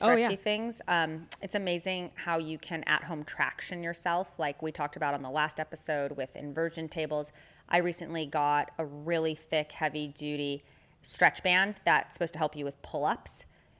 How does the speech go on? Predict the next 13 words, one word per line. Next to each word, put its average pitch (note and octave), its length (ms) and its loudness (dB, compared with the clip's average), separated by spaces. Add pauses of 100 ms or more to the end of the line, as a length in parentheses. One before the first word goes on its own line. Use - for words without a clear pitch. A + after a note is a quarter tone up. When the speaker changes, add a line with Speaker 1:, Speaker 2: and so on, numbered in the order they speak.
(180)
Speaker 2:
and D#3+ 540 2
I D#3+ 140 4
have D#3+ 180 -4 (320)
fa-, F3+ 260 8 (140)
uh, E3 160 6 (100)
fashioned F#3 480 4
it D#3+ 220 4 (680)
on D#3+ 260 0
my D3+ 180 2
desk D#3+ 420 4
table, D#3+ 520 -2 (280)
anchored E3 500 0
there, C#3 320 4